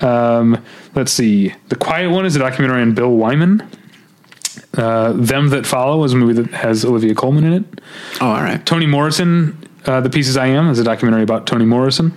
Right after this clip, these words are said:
Speaker 1: Uh, The Chambermaid, which is listed as foreign drama. Um, I've definitely gotten emails about that. Uh, I don't remember what it's about. Uh, Skin is a Jamie Bell movie that is already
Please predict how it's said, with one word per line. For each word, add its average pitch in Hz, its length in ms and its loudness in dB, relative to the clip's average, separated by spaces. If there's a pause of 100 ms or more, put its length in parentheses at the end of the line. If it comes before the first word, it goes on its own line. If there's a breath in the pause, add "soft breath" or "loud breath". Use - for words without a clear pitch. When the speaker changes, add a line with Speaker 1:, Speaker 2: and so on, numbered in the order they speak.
(680 loud breath)
Speaker 1:
Uh, 123 300 0
The 127 120 -2
Chambermaid, 135 600 0
which 101 160 0
is 120 120 -2
listed 135 240 0
as 110 200 0
foreign 165 340 0
drama. 131 420 -2 (260 loud breath)
Um, 113 240 2
I've 123 100 2
definitely 165 200 0
gotten 135 160 0
emails 127 300 0
about 113 220 0
that. 107 300 -2 (300 loud breath)
Uh, 113 380 0 (160)
I 123 100 -2
don't 120 300 -4
remember 120 220 0
what 113 120 2
it's 110 120 -2
about. 110 340 -2 (320 loud breath)
Uh, 117 440 0
Skin 160 420 0
is 151 120 0
a 135 60 0
Jamie 127 240 0
Bell 123 140 0
movie 127 220 2
that 117 100 2
is 113 120 0
already 113 640 0